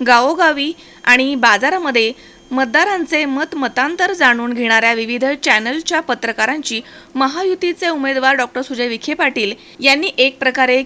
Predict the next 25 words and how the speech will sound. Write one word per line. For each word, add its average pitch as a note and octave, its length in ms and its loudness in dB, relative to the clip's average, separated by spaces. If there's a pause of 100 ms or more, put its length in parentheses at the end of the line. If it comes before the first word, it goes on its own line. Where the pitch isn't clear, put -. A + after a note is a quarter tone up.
खिल्ली C4 440 -4
उडवल्यामुळे A#3 540 -2
पत्रकारांमध्ये E4+ 720 0
एकच A#3+ 540 -4
खळबळ A3 300 -4
उडाली F#3+ 340 2
आहे. - 180 -6 (400)
निमित्त F#4 380 0
होतं D#4+ 460 2
अहमदनगर D4 580 -2
दक्षिण B3 380 -4
लोकसभा A#3+ 480 -4
मतदारसंघामधील A3+ 960 -2 (400)
शेवगाव C#4+ 500 2
तालुक्याच्या C#4 580 0
चापडगाव C#4 680 -2
इथे B3 280 -2 (320)
भाजप B3+ 380 0
पक्षांच्या B3+ 760 -4
बूथ D4 380 -4
प्रमुखांची A#3+ 760 -4 (160)
आणि B3+ 340 0
कार्यकर्त्यांची C#4+ 840 0 (340)
मोर्चे C#4+ 500 -2
बांधणी A3 520 0